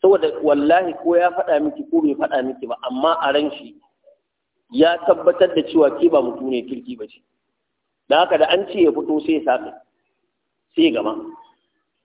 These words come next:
sai a neme shi a rasa. Abu na uku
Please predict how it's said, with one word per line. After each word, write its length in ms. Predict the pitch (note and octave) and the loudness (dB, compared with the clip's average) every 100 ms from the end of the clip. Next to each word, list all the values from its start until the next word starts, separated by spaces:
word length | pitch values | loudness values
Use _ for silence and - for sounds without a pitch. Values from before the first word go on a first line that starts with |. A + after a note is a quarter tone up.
| - | 2
sai 80 | E3+ | 2
a 100 | D#3+ | 4
neme 260 | C#3 D3 C#3+ | 0 -4 -4
shi 80 | C3+ | -4
a 140 | A#2 | -4
rasa. 240 | A#2+ A2+ - _ _ _ _ _ _ _ _ _ _ _ _ _ _ _ | -6 -8 -18 _ _ _ _ _ _ _ _ _ _ _ _ _ _ _
Abu 220 | D3+ D#3 F#3 | -4 -2 -4
na 100 | G#3+ | -4
uku 460 | - C4+ - G3+ | -4 -6 -4 -6